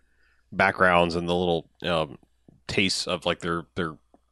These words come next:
outside life outside of doing this. Comes in, they, like, they full on, like, guerrilla style make this. They're like, "No, we're renting out this shitty hotel or the shitty motel right next to the studio, and, like, you're all just gonna come stay here, and, like, we're gonna train slash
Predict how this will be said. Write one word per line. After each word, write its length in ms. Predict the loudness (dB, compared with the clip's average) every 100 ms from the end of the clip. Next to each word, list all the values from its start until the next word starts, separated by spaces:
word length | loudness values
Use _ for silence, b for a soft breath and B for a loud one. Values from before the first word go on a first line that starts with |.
| _ _ 0
outside 440 | 2 4 4 4 4
life 320 | 2 2 -2
outside 400 | -2 0 0 -2
of 80 | 0
doing 180 | 0
this. 140 | 0 0
Comes 180 | 2 2
in, 220 | 0 0
they, 180 | 4 6
like, 300 | 6 2 -8 B B B B
they 120 | 2 4
full 240 | 6 6
on, 120 | 6
like, 160 | 4 2
guerrilla 400 | 2 4 4 2
style 320 | 4 4 4
make 240 | 2 -2
this. 180 | -2 -4
They're 120 | -2
like, 280 | 2 0 0 b b b
"No, 200 | 2 4
we're 160 | 4 4
renting 240 | 4 4
out 120 | 4
this 100 | 2
shitty 280 | 0 0 2
hotel 640 | 2 2 4 4 4 0 _ -2
or 60 |
the 60 | 0
shitty 320 | 4 4 6
motel 560 | 6 4 4 2 0 -4 B B
right 200 | 2 4
next 200 | 4 2
to 60 | 0
the 100 | 0
studio, 640 | 2 4 4 4 4 2 0
and, 140 | 2
like, 200 | 2 2
you're 240 | 2 6
all 80 | 6
just 160 | 4 -2
gonna 120 | -2
come 160 | -4 -4
stay 280 | 0 0
here, 400 | 0 -2 -2 -6 -6
and, 120 | -2
like, 260 | -2 -4 -18 -6
we're 100 | -2
gonna 120 | 0
train 380 | 2 4 4 2
slash 480 | 2 4 4 2